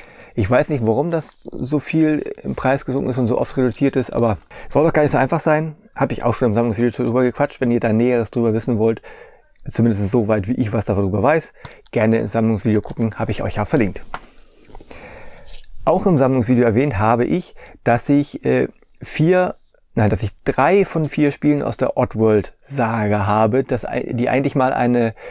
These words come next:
Reihe aus fünf Titeln sein sollte. Da habe ich gesagt, ich habe Apes Odyssey, ich habe Munch's Odyssey und ich hatte Stranger's Wrath. Und hab dann im Sammlungsvideo gefragt, eigentlich müsste ich mal gucken, ob, äh,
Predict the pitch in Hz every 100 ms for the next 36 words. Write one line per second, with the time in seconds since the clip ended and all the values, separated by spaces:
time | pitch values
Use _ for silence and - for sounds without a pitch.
0 | - - - 127 131 120 - - - -
1 | 123 110 104 110 107 101 107 98 95 85
2 | - - - - - 110 135 143 135 131
3 | 135 117 123 117 - 120 - 113 107 -
4 | 123 170 - _ _ _ _ - - -
5 | - 165 113 139 - 151 156 - 160 160
6 | - 127 - 120 - 123 120 123 117 -
7 | - - 127 120 98 92 104 98 - -
8 | - - - - 120 110 - - 120 147
9 | 190 - 139 123 110 127 147 143 131 -
10 | 117 117 131 143 143 139 120 - 123 -
11 | 160 170 _ _ _ - - 131 - -
12 | - - 143 151